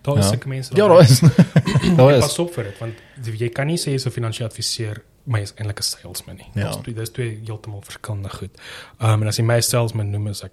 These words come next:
Speaker 1: pick your fan daaroor, want ek,
Speaker 2: Ja.
Speaker 1: ek voel ek is 'n finansiële adviseur. Ehm, hoe jy kan bepaal dat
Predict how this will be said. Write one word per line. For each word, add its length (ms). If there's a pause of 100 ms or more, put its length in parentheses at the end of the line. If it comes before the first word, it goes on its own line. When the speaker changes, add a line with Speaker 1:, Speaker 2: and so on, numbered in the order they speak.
(120)
Speaker 1:
pick 180
your 140
fan 260
daaroor, 200
want 160
ek, 100
Speaker 2:
Ja. 200
Speaker 1:
ek 120
voel 160
ek 100
is 100
'n 40
finansiële 440
adviseur. 440 (640)
Ehm, 320 (680)
hoe 280
jy 200
kan 240
bepaal 520 (680)
dat 240